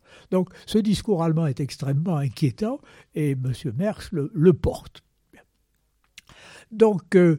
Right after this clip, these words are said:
la, la situation est la suivante. Monsieur Trump dit J'avais dit que j'allais amener la paix. Il avait même dit à un moment donné dans la campagne, en vingt-quatre heures en Ukraine.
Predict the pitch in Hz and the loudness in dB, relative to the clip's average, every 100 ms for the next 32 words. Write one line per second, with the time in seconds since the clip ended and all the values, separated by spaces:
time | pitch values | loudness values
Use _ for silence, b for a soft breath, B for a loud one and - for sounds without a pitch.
0 | B B - 190 165 160 151 175 190 - | B B -6 -2 0 0 -2 -2 -4 -4
1 | 214 196 185 214 180 180 151 143 - 143 | -2 0 2 2 0 0 0 0 -2 0
2 | 180 240 269 214 156 180 - 185 156 - | 0 -2 -2 -2 0 2 0 -2 -4 -2
3 | 185 214 156 131 208 233 B B B - | -2 -2 -2 2 2 2 B B B -4
4 | 180 165 175 185 220 - 147 131 156 147 | 0 2 2 2 0 -2 -2 -2 0 2
5 | 143 151 143 135 - 165 139 B B - | 2 2 0 0 0 0 0 B B -2
6 | 151 147 160 139 131 135 151 131 131 139 | 0 0 0 0 0 0 0 0 -2 0
7 | 135 147 139 123 127 143 143 143 127 160 | 0 -2 -2 -6 -8 -8 -6 -6 -2 -2
8 | 147 131 135 - 165 135 123 131 156 190 | -2 -2 -6 -4 -4 -4 -4 -6 -4 -4
9 | 240 | -4